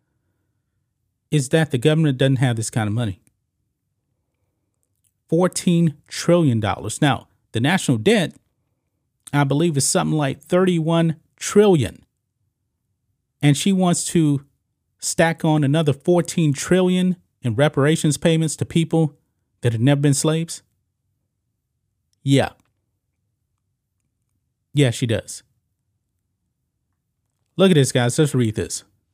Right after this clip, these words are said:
On Wednesday, Representative Cori Bush,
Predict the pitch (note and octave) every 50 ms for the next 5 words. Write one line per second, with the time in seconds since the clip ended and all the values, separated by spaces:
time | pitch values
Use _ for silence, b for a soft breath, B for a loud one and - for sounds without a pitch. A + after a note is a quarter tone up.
0 | _ _ _ _ - F3 G3+ G#3 G#3 A3 A3 G3+ E3 - - D#3+ G#2 - - _
1 | _ _ _ _ _ _ _ _ _ _ _ _ _ _ _ _ B2+ E3+ F#3 -
2 | F#3+ E3 D#3 F#3+ F3+ F3 E3+ F3 E3 - - - F3+ F3+ F3 D#3 B2+ G#2+ D3 D#3
3 | A#2 F2 - - - -